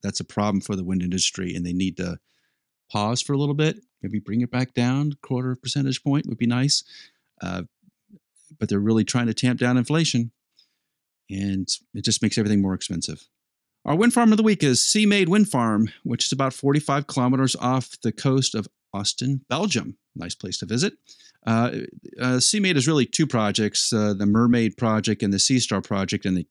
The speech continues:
obviously conjoined the names. <laughs> The Mermaid Project was two hundred thirty-five megawatts, and the Sea Star Project was two hundred fifty-two megawatts. They, uh, that whole farm, the Seamaid Farm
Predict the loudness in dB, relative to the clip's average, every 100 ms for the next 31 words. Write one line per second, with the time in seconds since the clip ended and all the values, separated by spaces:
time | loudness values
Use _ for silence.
0 | -10 -8 -8 -8 -8 -8 -6 -4 -4 -4
1 | -4 -2 -2 -2 -4 -6 -10 -6 -6 -6
2 | -12 -16 0 4 4 4 2 0 0 0
3 | 0 -2 0 0 0 0 0 0 -2 0
4 | 0 0 0 0 0 0 0 0 -2 -2
5 | -4 -2 -4 -2 -6 -6 -6 -2 -2 -2
6 | -6 -8 -10 -4 0 4 4 2 0 -2
7 | -2 -4 -6 _ _ _ _ _ _ -8
8 | 0 2 2 2 -4 -16 -12 -8 -2 0
9 | 0 -2 -8 _ -8 -4 0 2 2 2
10 | 4 4 4 2 4 4 4 2 -2 -2
11 | -2